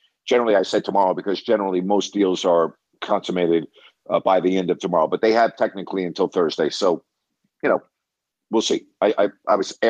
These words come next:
I erred when I said tomorrow. They have until Thursday.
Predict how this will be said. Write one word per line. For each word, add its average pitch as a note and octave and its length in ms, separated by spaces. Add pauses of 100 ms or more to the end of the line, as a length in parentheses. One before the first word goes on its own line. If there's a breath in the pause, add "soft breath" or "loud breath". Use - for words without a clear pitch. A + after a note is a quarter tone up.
(100)
I - 200
erred A2+ 240
when F#2 140
I F2+ 60
said E2+ 340 (360)
tomorrow. E2 340
They G2 100
have F#2+ 200
until F2 260
Thursday. D2 400